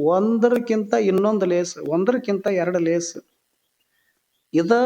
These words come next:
ಮೊದಲ, ಇದ ಕೊನೆ ಮಾಡ್ಬೇಡ, ಮತ್ತ ಮುಂದಿನ ಊರಾಗ ಅದಾವಂತ, ಅಲ್ಲಿ ಸ್ವಲ್ಪ ಹೋಗಿ ನೋಡ್ಕೊಂಡು ಬರೋಣ ಅಂತ ಇವ್ರು.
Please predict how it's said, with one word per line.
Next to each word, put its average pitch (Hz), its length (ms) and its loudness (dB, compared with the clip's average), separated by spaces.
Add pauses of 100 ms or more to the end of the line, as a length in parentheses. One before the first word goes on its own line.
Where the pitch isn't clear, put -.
(140)
ಮೊದಲ, 214 320 2
ಇದ 208 240 2
ಕೊನೆ 202 340 0
ಮಾಡ್ಬೇಡ, 175 520 -2
ಮತ್ತ 165 440 -4
ಮುಂದಿನ 196 360 0
ಊರಾಗ 196 280 0
ಅದಾವಂತ, 190 480 -2 (760)
ಅಲ್ಲಿ 190 260 -2
ಸ್ವಲ್ಪ 220 320 -4
ಹೋಗಿ 208 300 0
ನೋಡ್ಕೊಂಡು 202 580 2
ಬರೋಣ 208 320 2
ಅಂತ 226 240 -2
ಇವ್ರು. 220 760 0